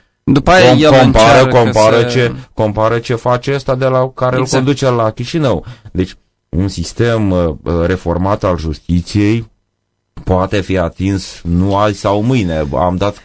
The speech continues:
Speaker 1: Știți
Speaker 2: exemplul României de nu știu câ-,
Speaker 1: Știți
Speaker 2: de nu știu câte ori. Deci trebuie să conștientizăm că nici ba-, businessul nu se face într-o zi, așa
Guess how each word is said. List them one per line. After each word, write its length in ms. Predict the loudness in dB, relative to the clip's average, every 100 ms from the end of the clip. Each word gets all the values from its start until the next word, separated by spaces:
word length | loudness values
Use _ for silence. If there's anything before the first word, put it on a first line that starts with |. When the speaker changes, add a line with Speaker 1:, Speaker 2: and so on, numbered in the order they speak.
| _
Speaker 1:
Știți 220 | -4 -2
Speaker 2:
exemplul 500 | -2 0 0 2 2
României 640 | 2 0 0 -2 -2 -4 -4
de 80 | -4
nu 120 | -4
știu 160 | -4 -6
câ-, 280 | -2 -2 -2 -6
Speaker 1:
Știți 280 | -6 -4 -2
Speaker 2:
de 140 | 0
nu 80 | -2
știu 160 | -4 -4
câte 220 | -2 -2
ori. 340 | 0 0 -4
Deci 160 | -12 -8
trebuie 340 | -4 -2 -2
să 320 | -2 -2 -2 -4 _ _ _ _ _
conștientizăm 800 | -2 -2 0 -2 -2 -2 0 -2
că 140 | 0 0
nici 300 | 2 0 -2
ba-, 400 | 0 2 0 -2
businessul 680 | -6 0 0 0 -4 -2 -4
nu 80 |
se 120 | -2 -4
face 360 | -2 -4 -4
într-o 280 | -6 -2 -2
zi, 200 | -2 -2
așa 360 | -2 -4 -8